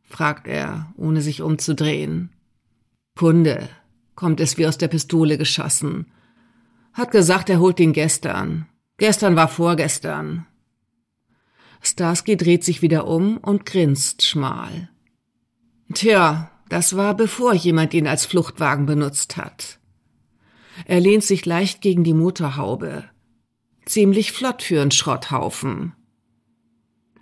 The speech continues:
Hutch tritt einen leeren Kanister zur Seite.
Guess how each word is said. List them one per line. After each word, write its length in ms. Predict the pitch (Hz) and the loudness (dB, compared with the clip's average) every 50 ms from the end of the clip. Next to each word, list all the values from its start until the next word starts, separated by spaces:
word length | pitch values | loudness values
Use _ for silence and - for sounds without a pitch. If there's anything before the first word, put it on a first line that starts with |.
| _ _ - | _ _ -6
Hutch 260 | 190 185 190 - - | -6 -4 -4 -4 -6
tritt 320 | - - 185 185 180 - - | -4 -4 -4 -4 -2 -2 -2
einen 220 | 165 165 165 160 | 0 2 2 2
leeren 260 | 156 165 165 170 180 | 2 0 0 0 -2
Kanister 540 | 170 - 156 151 160 170 165 - - 180 151 | -2 0 0 2 2 2 0 -2 -4 -6 -6
zur 200 | - - 156 151 | -4 -4 -4 -2
Seite. 600 | 135 - - - 165 - - 165 160 165 175 190 | -2 -4 -6 -6 -6 -10 -10 -10 -10 -10 -10 -12